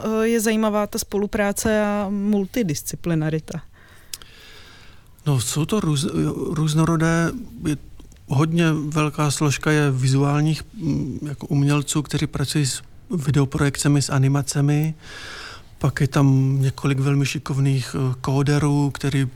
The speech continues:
Speaker 2: kódují zvuk, interakce, různé aplikace. Je tam několik elektroniků, je tam architektka, ehm,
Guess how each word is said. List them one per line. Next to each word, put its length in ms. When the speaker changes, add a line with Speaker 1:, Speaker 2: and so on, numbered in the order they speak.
Speaker 2:
kódují 340
zvuk, 460
interakce, 880
různé 320
aplikace. 760
Je 60
tam 140
několik 420
elektroniků, 1120
je 60
tam 260
architektka, 1080
ehm, 460